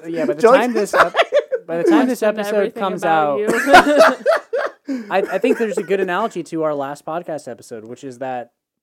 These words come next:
Speaker 1: everyone at this ta-, we talked about Blade Runner twenty forty-nine.
Speaker 2: Mm-hmm.
Speaker 1: Was that our last podcast?
Speaker 3: Yeah.
Speaker 1: Yeah,
Speaker 2: Yep.
Speaker 1: anyways,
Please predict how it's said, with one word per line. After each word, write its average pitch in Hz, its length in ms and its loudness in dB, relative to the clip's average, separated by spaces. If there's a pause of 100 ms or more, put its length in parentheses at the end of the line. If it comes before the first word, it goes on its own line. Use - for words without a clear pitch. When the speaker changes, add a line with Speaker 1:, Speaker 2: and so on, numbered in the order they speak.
(100)
Speaker 1:
everyone 170 260 -8
at 160 60 -10
this 147 120 -14
ta-, 165 140 -18
we 131 80 -16
talked 143 200 -10
about 139 160 -12
Blade 113 160 -8
Runner 139 200 -10
twenty 156 200 -14
forty-nine. 143 500 -14
Speaker 2:
Mm-hmm. 113 240 -12 (100)
Speaker 1:
Was 139 80 -18
that 175 100 -12
our 180 60 -14
last 131 240 -18
podcast? 190 200 -20
Speaker 3:
Yeah. 196 200 -18
Speaker 1:
Yeah, 135 80 -12
Speaker 2:
Yep. 123 60 -4
Speaker 1:
anyways, 120 260 -10